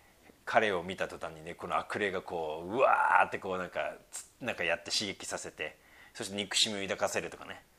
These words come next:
で、そういう場面が出てきたんですよ。おー、なかなかできてるアニメだなとか思ったんですけども。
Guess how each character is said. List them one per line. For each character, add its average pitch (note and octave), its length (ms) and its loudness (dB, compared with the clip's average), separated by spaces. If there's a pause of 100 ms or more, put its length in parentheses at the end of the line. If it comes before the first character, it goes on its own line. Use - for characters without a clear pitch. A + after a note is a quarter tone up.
(360)
で、 - 60 -2
そ G#3 260 12
う - 20 12
い G3 320 12
う F3 60 12
場 E3+ 140 12
面 C3+ 120 8
が G#2 60 6
出 A#2 80 6
て A2+ 80 4
き - 60 -10
た F#2 60 -2
ん D#2+ 40 -4
で D#2 60 -10
す F#2+ 40 -8
よ。 F#2+ 80 -4
お C3+ 320 10
ー、 - 20 10
な A#2+ 120 10
か B2+ 60 10
な A#2+ 60 10
か A#2+ 60 10
で A#2 80 8
き G2 60 2
て A2 80 4
る F2+ 280 0
ア G#2+ 40 6
ニ G#2 100 2
メ F2+ 60 0
だ E2+ 80 0
な F2 100 0
と E2 80 -4
か F2+ 80 -4
思 A2+ 160 4
っ - 20 2
た G2+ 120 4
ん - 20 4
で D#2 60 -6
す - 80 -6
け - 80 -8
ど F2+ 80 -6
も。 G#2+ 320 4